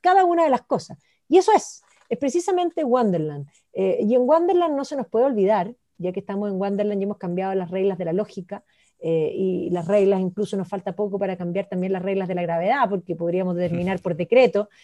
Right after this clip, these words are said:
Speaker 1: ¿ya? Porque hoy día hay estos decretos fabulosos, donde, por ejemplo, Xi Jinping dijo que se había acabado el coronavirus en China, por decreto. O, por ejemplo, me encantó a mí cuando,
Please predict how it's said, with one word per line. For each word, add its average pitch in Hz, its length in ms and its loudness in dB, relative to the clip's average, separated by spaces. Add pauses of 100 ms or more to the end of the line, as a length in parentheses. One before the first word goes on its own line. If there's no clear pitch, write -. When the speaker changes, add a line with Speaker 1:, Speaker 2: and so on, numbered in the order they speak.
(200)
Speaker 1:
¿ya? 185 220 -2
Porque 185 380 0 (180)
hoy 202 140 2
día 302 180 6
hay 285 160 6
estos 262 220 2
decretos 240 360 4
fabulosos, 220 560 4
donde, 185 280 0
por 190 160 0
ejemplo, 214 300 2
Xi 220 200 0
Jinping 226 460 2
dijo 226 280 0
que 220 140 -2
se 220 120 -4
había 214 120 4
acabado 208 300 4
el 233 80 2
coronavirus 220 520 0
en 208 140 -4
China, 180 400 -2 (340)
por 185 140 -4
decreto. 180 420 -2 (440)
O, 277 360 6
por 247 140 8
ejemplo, 247 500 4
me 220 120 2
encantó 214 400 4
a 233 60 2
mí 233 140 2
cuando, 202 440 2